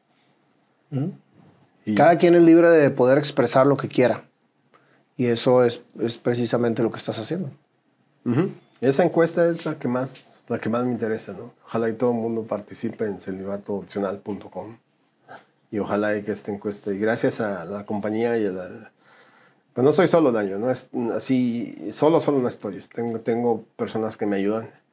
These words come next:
Speaker 2: con la, con las redes, tengo,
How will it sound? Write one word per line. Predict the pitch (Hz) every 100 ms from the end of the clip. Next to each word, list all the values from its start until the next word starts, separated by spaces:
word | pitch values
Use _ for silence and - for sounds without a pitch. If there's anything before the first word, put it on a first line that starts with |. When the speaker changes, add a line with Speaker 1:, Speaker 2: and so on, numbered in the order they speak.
| _ _ _ _ _
Speaker 2:
con | _ 104 95
la, | 85 87 117 _ _ _
con | 98
las | 95 98
redes, | 104 117 117 - _ _ _
tengo, | - 101 202